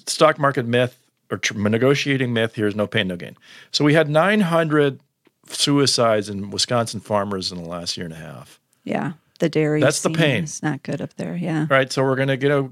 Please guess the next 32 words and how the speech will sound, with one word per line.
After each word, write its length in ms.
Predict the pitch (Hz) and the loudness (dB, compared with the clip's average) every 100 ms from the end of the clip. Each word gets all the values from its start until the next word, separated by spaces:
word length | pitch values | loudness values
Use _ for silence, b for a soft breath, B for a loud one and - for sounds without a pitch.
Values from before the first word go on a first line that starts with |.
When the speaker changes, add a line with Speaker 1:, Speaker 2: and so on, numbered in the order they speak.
| _ - | _ -8
Speaker 1:
trash 460 | - 151 165 170 | 0 2 4 2
our 140 | 143 120 | 0 0
s-, 320 | - - - | -2 -4 -4
farm 340 | - 139 151 | -2 0 0
sector 480 | 139 110 101 - 104 | 2 0 0 -2 -4
for 580 | - 110 107 104 104 104 _ _ _ _ _ _ _ _ | -4 -2 0 2 0 -4 _ _ _ _ _ _ _ _
the 160 | - 107 | -12 -6
benefit 560 | 101 139 156 143 139 127 | 2 4 2 0 0 0
of 100 | 107 | 0
having 600 | 120 123 117 113 110 - _ _ _ _ _ _ _ | 2 2 0 -4 -6 -12 _ _ _ _ _ _ _
authority 680 | - 110 - 135 151 147 139 | -8 -6 2 4 4 4 2
over 320 | 120 113 110 104 | 2 2 0 -4
China 480 | - 113 113 104 | -2 -2 -2 -2
by 140 | 98 98 | -2 -2
hurting 380 | 101 117 110 98 | 0 -2 -2 -4
them 240 | 95 92 | -4 -6
to 100 | - | -6
get 200 | 98 95 | -6 -6
them 180 | 98 92 | -8 -10
to 80 | 85 | -8
do 160 | 90 | -8
deals 320 | 87 87 82 | -6 -8 -8
on 100 | 82 | -12
the 180 | 82 80 - | -12 -14 -14
intellectual 480 | 98 95 82 82 - | -10 -10 -10 -14 -12
property. 300 | 90 - - | -10 -6 -4
So 120 | 120 | 0
I'll 80 | 127 | 0
start 240 | 190 226 | 2 4
with 120 | 196 | 2
intellectual 420 | 180 151 127 - | 2 2 2 -2
property. 420 | 104 117 98 71 | -2 0 0 -4